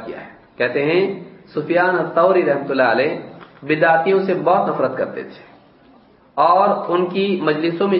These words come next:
شریک ہونے سے سختی سے منع کرتے تھے۔ لوگ کیا کہتے ہیں، "میں جا رہا ہوں،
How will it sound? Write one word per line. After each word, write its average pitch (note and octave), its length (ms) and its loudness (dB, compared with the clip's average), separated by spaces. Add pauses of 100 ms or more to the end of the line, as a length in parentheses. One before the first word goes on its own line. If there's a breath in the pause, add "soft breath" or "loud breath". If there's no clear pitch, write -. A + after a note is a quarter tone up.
شریک E3+ 280 2
ہونے F3 200 2
سے F3+ 120 0
سختی F3+ 380 -2
سے F3+ 120 -4
منع C3 220 -2
کرتے - 300 -12
تھے۔ - 140 -20 (1120)
لوگ C3+ 140 -2
کیا D#3+ 140 2
کہتے D#3+ 180 2
ہیں، E3 80 -8 (360)
"میں G3 80 -4
جا D#3 180 2
رہا E3 120 2
ہوں، D#3+ 200 -2